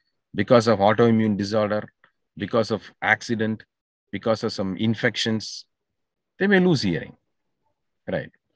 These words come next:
And, um, road traffic accident, brain damage, and older people, they get stroke, because of which they can't speak, right? And a lot of children are born with genetic anomalies, syndromes,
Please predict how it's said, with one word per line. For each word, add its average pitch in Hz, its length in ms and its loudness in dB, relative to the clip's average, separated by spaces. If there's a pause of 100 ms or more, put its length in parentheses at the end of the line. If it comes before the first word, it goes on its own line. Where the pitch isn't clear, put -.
(380)
And, 131 460 6
um, 113 320 6
road 135 300 2
traffic 131 340 0
accident, 110 540 -4
brain 110 280 2
damage, 104 540 -4 (1000)
and 113 260 2
older 143 320 6
people, 120 380 -2
they 110 100 0
get 104 220 -4
stroke, 110 480 -2 (1040)
because 110 320 -2
of 104 120 -6
which 104 160 -10
they 104 140 -2
can't 104 240 -2
speak, - 380 -4 (840)
right? 180 240 -6 (400)
And 127 160 2
a 104 40 -2
lot 139 220 4
of 185 140 2
children 123 300 -2
are 117 100 -2
born 107 400 0
with 104 320 -6
genetic 113 420 0
anomalies, 82 760 -8 (240)
syndromes, 113 580 4